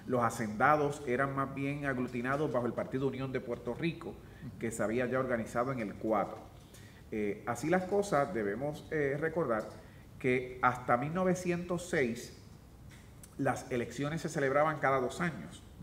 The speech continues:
para elegir los funcionarios municipales. A partir de mil novecientos seis se enmienda la ley electoral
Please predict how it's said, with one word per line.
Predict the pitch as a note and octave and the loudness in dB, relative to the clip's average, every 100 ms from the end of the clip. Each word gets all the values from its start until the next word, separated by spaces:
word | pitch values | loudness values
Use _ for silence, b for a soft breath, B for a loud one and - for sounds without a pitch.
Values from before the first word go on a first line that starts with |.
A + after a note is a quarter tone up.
| - | -4
para | A2+ G#2+ G#2 G2+ - | 0 2 2 0 -2
elegir | A2 G#2 C#3+ E3+ A#2+ | -2 0 4 4 4
los | A#2+ | 0
funcionarios | A2+ A2+ - G#2+ A#2+ C3 | -2 -4 -4 -2 -2 -2
municipales. | A#2+ A2+ - - D3 - - - B B B B B - | -4 -8 -8 0 2 2 -4 -14 B B B B B -8
A | A2 - | -4 -2
partir | A2 C#3+ | -2 0
de | D#3 E3+ | 0 0
mil | E3 | -2
novecientos | E3+ E3+ E3+ E3+ E3+ E3+ | -2 -2 -2 -4 -4 -4
seis | - E2+ F2 | -2 0 0
se | - | 0
enmienda | A2+ G#2+ A2+ C#3 | -2 -2 -2 2
la | D3 | 2
ley | D3+ D#3 | 2 2
electoral | D#3+ D#3 E3+ E3+ F3 | 0 0 0 0 0